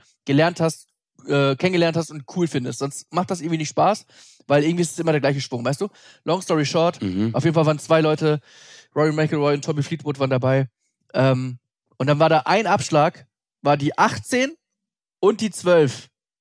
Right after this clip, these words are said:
Speaker 1: waren direkt nebeneinander, ne?
Speaker 2: Also das achtzehnte Loch und das zwölfte
Speaker 1: Ja, ach-,
Speaker 2: Loch.
Speaker 1: Der Abschlag. Und dann gingen die quasi voneinander weg.
Speaker 2: Ah, okay, da, wo
Speaker 1: Aber
Speaker 2: man
Speaker 1: die,
Speaker 2: den
Speaker 1: aber die
Speaker 2: Ball ab-,
Speaker 1: achtzehn und die
Speaker 2: okay,
Speaker 1: zwölf,
Speaker 2: ja.
Speaker 1: ey, und ich komm dahin.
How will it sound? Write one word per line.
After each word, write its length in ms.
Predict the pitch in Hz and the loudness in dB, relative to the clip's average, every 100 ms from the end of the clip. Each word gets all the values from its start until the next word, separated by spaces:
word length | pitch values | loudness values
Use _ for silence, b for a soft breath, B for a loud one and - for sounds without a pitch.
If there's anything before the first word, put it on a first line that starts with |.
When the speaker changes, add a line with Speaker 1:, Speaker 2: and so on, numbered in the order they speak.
| _ | _
Speaker 1:
waren 160 | 131 147 | -2 0
direkt 260 | 156 185 170 | 0 0 -2
nebeneinander, 440 | 165 151 147 113 | -2 -2 -2 -2
ne? 200 | 123 220 _ _ - | -2 -6 _ _ -4
Speaker 2:
Also 180 | 104 | -2
das 200 | 107 107 - | 0 -2 -4
achtzehnte 560 | 135 123 143 143 139 | -6 -6 -6 -4 -2
Loch 260 | 127 139 - | -2 -2 -4
und 340 | - 107 90 | -4 -4 -2
das 260 | 95 - - | -6 -6 -8
zwölfte 360 | - 101 95 | -2 0 2
Speaker 1:
Ja, 60 | 170 | 2
ach-, 80 | 87 | 4
Speaker 2:
Loch. 220 | 76 - - _ - | 2 -2 -18 _ 0
Speaker 1:
Der 100 | 156 | 0
Abschlag. 400 | - 139 113 - - | 0 -2 -2 -4 -6
Und 80 | 139 | -4
dann 80 | 147 | -2
gingen 140 | 180 | -4
die 60 | 151 | -2
quasi 280 | 175 160 | 0 0
voneinander 440 | 156 151 147 143 127 | 0 -2 0 0 0
weg. 220 | 127 - _ _ _ _ - | -2 -6 _ _ _ _ 0
Speaker 2:
Ah, 300 | 123 143 120 | 4 4 4
okay, 240 | 131 135 113 | 4 4 4
da, 180 | 110 | 4
wo 40 | 98 | 6
Speaker 1:
Aber 80 | 113 | 6
Speaker 2:
man 160 | 104 | 6
Speaker 1:
die, 120 | 101 104 | 4 2
Speaker 2:
den 160 | 87 | 4
Speaker 1:
aber 120 | 165 101 | 4 6
die 40 | |
Speaker 2:
Ball 20 | |
ab-, 140 | - 117 | 4 4
Speaker 1:
achtzehn 120 | 101 | 4
und 80 | 92 | 4
die 20 | |
Speaker 2:
okay, 100 | 90 | 4
Speaker 1:
zwölf, 120 | 95 | 4
Speaker 2:
ja. 200 | 95 92 - b b b - | 4 2 -2 b b b 0
Speaker 1:
ey, 240 | 143 143 | 2 2
und 100 | 135 | 0
ich 120 | 135 | -2
komm 220 | - 175 175 | 0 2 4
dahin. 380 | 160 156 156 | 4 2 -2